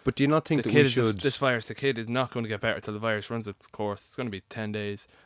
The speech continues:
Speaker 2: but in, you know, on the eighth or ninth day, they say, "Oh, I can't handle it," and they go and they check out, uh, uh, whatever, one of these cures or something, and it seems to work, and they feel better, everyone feels better, you know, kinda win-win.
Speaker 1: What harm, like?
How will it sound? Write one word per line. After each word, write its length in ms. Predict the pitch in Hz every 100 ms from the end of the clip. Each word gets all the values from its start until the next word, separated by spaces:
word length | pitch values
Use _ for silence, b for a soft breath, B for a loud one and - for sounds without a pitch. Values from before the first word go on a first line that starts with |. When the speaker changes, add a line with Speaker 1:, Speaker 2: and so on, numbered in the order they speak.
| -
Speaker 2:
but 120 | 104
in, 260 | 101 101 -
you 120 | 104
know, 140 | 107
on 80 | 98
the 140 | 101 131
eighth 200 | 123 -
or 60 |
ninth 240 | 113 113 101
day, 160 | 107
they 100 | 101
say, 140 | 98 104
"Oh, 60 | 92
I 60 |
can't 240 | 95 110 101
handle 180 | 107 80
it," 20 |
and 80 | 101
they 80 |
go 300 | 101 110 107
and 120 | - 104
they 80 | 104
check 300 | - 113 107
out, 160 | 101 71
uh, 160 | 101 - _ _ _ _ _ _ _
uh, 260 | 101 101 98 104 _ _ _ _ _ _ -
whatever, 340 | 117 113 101 104
one 100 | 107
of 40 |
these 120 | 101
cures 360 | - 117 107 101
or 40 |
something, 400 | 98 101 92 92 82
and 280 | 90 95 90 - _ _
it 140 | 143 -
seems 240 | 113 101
to 100 | -
work, 280 | 104 110 -
and 60 | 98
they 120 | 110
feel 240 | - 113
better, 420 | 110 110 104 101 -
everyone 280 | 120 117 113
feels 260 | - 117 113
better, 400 | 95 98 117 - _ b b b _
you 80 | 131
know, 160 | 117 101
kinda 220 | 127 117
win-win. 580 | 123 139 139 143 143 - _
Speaker 1:
What 200 | 95 87
harm, 360 | 82 92 98 90
like? 160 | 69